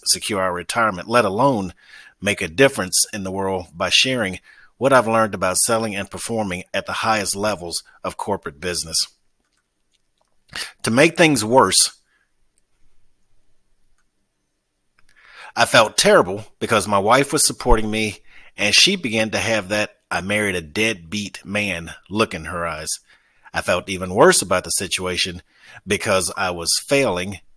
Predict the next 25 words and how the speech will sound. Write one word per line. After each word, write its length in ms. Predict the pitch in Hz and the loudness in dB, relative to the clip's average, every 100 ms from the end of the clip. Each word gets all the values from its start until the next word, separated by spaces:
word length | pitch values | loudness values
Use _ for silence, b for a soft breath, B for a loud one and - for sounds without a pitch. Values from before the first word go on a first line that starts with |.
| _ _ - | _ _ -6
and 220 | 98 101 | -4 0
knowing 300 | 139 160 110 | 2 2 0
that 100 | 98 | -2
I 80 | 95 | -2
used 260 | 107 180 | -2 -4
to 80 | - | -4
be 140 | 101 92 | -6 -6
the 80 | |
person 420 | - 123 120 98 87 | -6 -4 -2 -4 -2
picking 380 | - - 175 | 10 10 10
suppliers 640 | 147 147 - 151 160 156 - - | 2 -4 0 0 2 0 -4 -8
for 200 | - 101 | -6 -2
multi-million, 1040 | 98 135 147 127 104 110 135 139 147 139 b b b b b - - 151 | 4 4 4 0 -2 0 0 0 -2 -4 b b b b b -12 0 6
five 240 | 147 151 | 8 6
hundred 240 | 143 127 | 2 -2
million, 400 | 123 123 123 113 | -2 -2 -2 -6
billion 380 | 95 147 156 143 | 2 2 4 0
dollar 260 | 127 123 113 | 0 0 -2
contracts 800 | - 123 117 - 95 95 - - _ _ - | 0 0 0 0 -2 -2 -4 -8 _ _ 0
and 160 | 135 135 | 2 6
making 340 | 156 147 127 | 4 4 2
good 160 | 139 135 | 2 2
money 260 | 131 127 | 0 -2
doing 380 | 98 143 143 95 | 0 2 2 0
it, 220 | 82 - | -6 -14